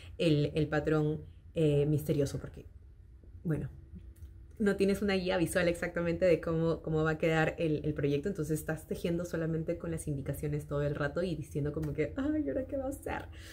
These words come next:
Entonces, la primera parte del, del, del patrón era hacer piezas distintas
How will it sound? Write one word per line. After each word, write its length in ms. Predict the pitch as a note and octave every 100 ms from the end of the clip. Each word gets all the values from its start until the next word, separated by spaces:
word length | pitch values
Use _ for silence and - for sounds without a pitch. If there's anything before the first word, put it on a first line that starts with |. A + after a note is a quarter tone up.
| - - - -
Entonces, 480 | D#4+ E4+ G#3+ F#3 F#3
la 100 | G#3
primera 400 | A#3+ C#4 G4+ G#4+
parte 280 | C#4+ C4
del, 520 | B3+ B3+ A3 G3 F#3 F3+
del, 460 | E3+ E3+ D#3+ D#3 -
del 680 | F3 E3 D#3+ D#3+ D#3+ D#3+ D#3+
patrón 480 | F#3 F#3 G3+ G#3 D#4+ - - - - - - - - -
era 260 | A3+ B3
hacer 440 | B3+ G#3+ G#3+ G3+ - - - - -
piezas 360 | A#3+ A#3 B3
distintas 800 | A3 F#3 - F#3 E3+ G3+ G#4 -